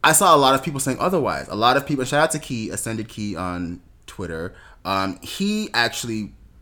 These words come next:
started quite a discussion unintentionally, um, because he questioned whether or not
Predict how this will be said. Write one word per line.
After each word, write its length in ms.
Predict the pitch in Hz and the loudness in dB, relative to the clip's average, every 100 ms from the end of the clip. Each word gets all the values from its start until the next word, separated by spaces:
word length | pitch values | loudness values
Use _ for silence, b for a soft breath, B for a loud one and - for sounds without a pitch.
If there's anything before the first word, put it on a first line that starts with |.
| _ _ - _ - _ | _ _ -20 _ -20 _
started 420 | - - 117 101 | -8 -2 0 0
quite 200 | - 117 | -2 -2
a 40 | 101 | -2
discussion 420 | 95 - 104 98 | -4 -4 -6 -6
unintentionally, 800 | 90 104 113 101 - 87 82 85 b b b - | -6 -6 -6 -8 -8 -8 -8 -12 b b b -4
um, 240 | 110 107 | 0 0
because 320 | 104 - 131 113 | 0 0 -2 -2
he 360 | 185 185 180 | -2 -2 -2
questioned 540 | - - 147 147 131 107 | -2 0 0 0 -2 -2
whether 220 | 104 101 | -2 -2
or 60 | 95 | -2
not 460 | 98 92 85 - | -2 -2 -4 -8